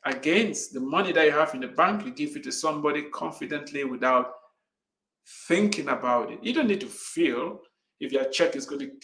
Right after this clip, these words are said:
clear or not. It has nothing to do with your emotions. It has nothing to do with that.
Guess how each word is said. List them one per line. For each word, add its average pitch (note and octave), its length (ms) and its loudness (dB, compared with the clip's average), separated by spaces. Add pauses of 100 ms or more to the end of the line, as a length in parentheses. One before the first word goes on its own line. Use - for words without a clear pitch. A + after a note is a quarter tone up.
clear D3 340 0
or A#2 100 -8
not. C#3+ 420 0 (1200)
It B2+ 180 -10
has E3+ 220 -2
nothing F3 140 0
to F3 40 -2
do E3+ 120 -2
with D#3 100 6
your D3 160 6
emotions. A3+ 580 2
It C#3 80 -8
has E3+ 320 4
nothing A3+ 220 0
to A3 60 -6
do C4 120 0
with B3+ 120 0
that. D#4 340 0